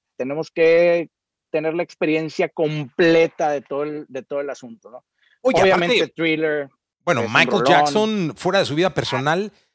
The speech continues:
Speaker 2: es una de las grandes leyendas de la música, en la historia de la música.
Speaker 1: Por supuesto, por supuesto, es una de las, de los grandes, ¿no? Este, pero sí, realmente es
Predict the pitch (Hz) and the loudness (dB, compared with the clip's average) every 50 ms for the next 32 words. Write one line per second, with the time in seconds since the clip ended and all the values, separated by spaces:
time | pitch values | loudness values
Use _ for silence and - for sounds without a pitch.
0 | _ _ _ - 147 143 - 190 202 202 165 135 127 120 113 - - - - - | _ _ _ -6 -6 -4 -2 -2 0 0 0 0 0 0 -2 -2 -4 -6 -8 -10
1 | 110 101 - 160 170 185 190 180 - - - - - - 123 123 117 104 165 208 | -10 -8 -4 -4 -4 -2 -2 -2 -2 -2 -2 -2 -4 -6 -6 -6 -2 0 0 0
2 | 226 226 190 165 131 113 107 - - - 123 117 127 123 117 117 113 113 113 110 | 0 0 0 -2 -2 -2 -4 -8 -12 -14 -12 -8 -6 -6 -6 -6 -8 -8 -10 -8
3 | 113 117 147 170 - 214 165 - 180 156 131 - - 127 135 139 127 - - - | -8 -8 -8 -10 -12 -10 -6 -4 -4 -4 -4 -8 -10 -8 -6 -4 -4 -4 -4 0
4 | - 254 277 240 175 127 117 120 196 302 - - - - - 107 - - 107 - | 0 0 2 2 0 0 -2 -2 -6 -8 -10 -12 -14 -16 -18 -18 -16 -16 -16 -18
5 | _ _ _ _ _ _ _ _ _ _ _ - 120 113 - 123 107 - - 123 | _ _ _ _ _ _ _ _ _ _ _ -14 -12 -12 -12 -14 -14 -10 -10 -10
6 | 117 - - 110 - _ _ _ _ _ _ _ _ - 123 110 - 131 110 - | -10 -10 -14 -20 -20 _ _ _ _ _ _ _ _ -10 -10 -10 -10 -12 -12 -8
7 | - 135 135 - - 127 110 143 143 151 160 151 147 139 127 120 127 123 123 123 | -6 -6 -6 -6 -8 -8 -8 -6 -2 -2 0 2 2 0 0 0 0 0 0 2
8 | 123 131 147 151 156 156 143 120 107 110 135 - _ _ _ _ _ _ _ _ | 2 2 0 0 0 -2 -4 -6 -6 -8 -12 -16 _ _ _ _ _ _ _ _
9 | _ _ _ _ - 131 127 127 123 127 - - - 139 127 127 127 131 127 127 | _ _ _ _ -8 -4 -2 0 0 -2 -4 -6 -6 -2 0 0 0 0 0 -2
10 | 123 - _ _ - 151 143 147 147 - - - 190 190 208 214 - 151 165 165 | -4 -6 _ _ -4 -2 -2 0 -2 -4 -4 -4 -2 -2 -2 -4 -2 -2 0 0
11 | 175 180 180 180 175 151 - 190 190 190 - _ _ _ _ _ _ _ _ _ | 0 0 -2 -4 -4 -4 -4 -4 -2 -4 -6 _ _ _ _ _ _ _ _ _
12 | _ _ _ _ _ _ _ _ _ _ _ _ _ _ _ _ _ _ _ _ | _ _ _ _ _ _ _ _ _ _ _ _ _ _ _ _ _ _ _ _
13 | _ - 160 175 180 - - | _ -4 -2 -2 -2 -4 -8